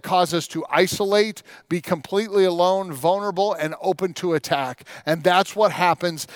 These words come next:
to King David. David wasn't where he should be. He had too much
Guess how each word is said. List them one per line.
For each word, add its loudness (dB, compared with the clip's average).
to 0
King -4
David. 0
David 2
wasn't 0
where 2
he -8
should -10
be. -2
He 2
had 0
too -8
much 0